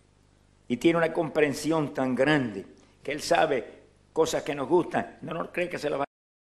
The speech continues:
son pecados. Pecado sí, que te, no lo tiene que arrancar de raíz. No va a satisfacer en la forma que ni siquiera podemos imaginarlo hoy en día.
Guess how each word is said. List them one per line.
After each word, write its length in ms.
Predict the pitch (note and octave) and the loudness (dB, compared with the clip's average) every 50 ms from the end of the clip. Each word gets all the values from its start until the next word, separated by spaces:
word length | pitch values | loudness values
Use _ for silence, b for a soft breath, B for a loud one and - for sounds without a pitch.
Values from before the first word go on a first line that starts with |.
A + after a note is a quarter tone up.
| _ _ | _ _
son 140 | - C#3 C3+ | -6 -6 -2
pecados. 380 | - G#2+ - - G#2 F2+ - - - - _ _ _ _ _ _ _ _ _ b b b b b b | -2 -4 -2 -2 -4 -6 -6 -10 -18 -20 _ _ _ _ _ _ _ _ _ b b b b b b
Pecado 380 | B2+ A#2+ - - C#3 D#3+ F3 | -8 -6 -4 -2 -2 -2 -2
sí, 200 | - - B2 - - | -4 -6 -6 -6 -8
que 140 | - - - | -8 -12 -12
te, 200 | - - B2+ - - - _ - | -10 -12 -12 -12 -16 -20 _ -20
no 160 | - - B2+ | -14 -12 -12
lo 60 | C3+ | -12
tiene 240 | - - D#3 D#3 C#3+ | -12 -10 -8 -8 -8
que 60 | - | -6
arrancar 380 | - C#3+ C#3+ C3+ - - D#3 D3 | -6 -8 -8 -8 -6 -6 -6 -6
de 80 | D3 - | -6 -4
raíz. 240 | A#2+ B2+ E3 F3+ - - - b b b b b b b b b _ _ _ _ _ _ _ _ _ _ _ _ _ _ _ _ _ _ _ _ _ _ _ - | -4 -6 -6 -6 -12 -18 -20 b b b b b b b b b _ _ _ _ _ _ _ _ _ _ _ _ _ _ _ _ _ _ _ _ _ _ _ -2
No 160 | G#2+ G#2+ A2+ | 0 2 2
va 60 | - | 2
a 40 | - | 0
satisfacer 840 | D#3 E3 E3 - F3 - - D3+ - - - F3+ F3+ F3 F3 - - - - - _ _ _ _ _ _ _ _ _ _ _ _ _ _ _ _ _ _ _ _ _ _ _ _ _ _ _ _ _ _ _ _ _ - | -2 -4 -4 -4 -4 -2 0 -2 0 2 4 2 2 2 0 -6 -12 -20 -20 -20 _ _ _ _ _ _ _ _ _ _ _ _ _ _ _ _ _ _ _ _ _ _ _ _ _ _ _ _ _ _ _ _ _ -2
en 160 | - C3 C3+ | 0 0 2
la 100 | C#3 C3 | 2 0
forma 340 | - - D#3+ F#3+ F#3+ G3 F3+ | 2 4 2 4 4 2 0
que 140 | - E3 E3 | 2 0 0
ni 100 | F3 E3 | 0 0
siquiera 540 | - - D3+ - - - G3+ G#3+ G#3 F3 D#3 | 0 2 0 0 2 4 4 4 4 4 2
podemos 320 | - D#3+ D#3+ E3+ E3+ D3 | 2 2 0 0 0 -2
imaginarlo 600 | D#3 E3 D#3+ D#3 D#3 D3 C#3+ D3 D3 D3 C#3+ C#3+ | -4 -4 -4 -6 -4 -2 -2 -2 -2 -2 -4 -4
hoy 120 | C3+ C3 C3 | -4 -2 -2
en 80 | B2 | -2
día. 260 | A2+ A2 G#2+ F#2+ E2 | -2 -2 -6 -6 -8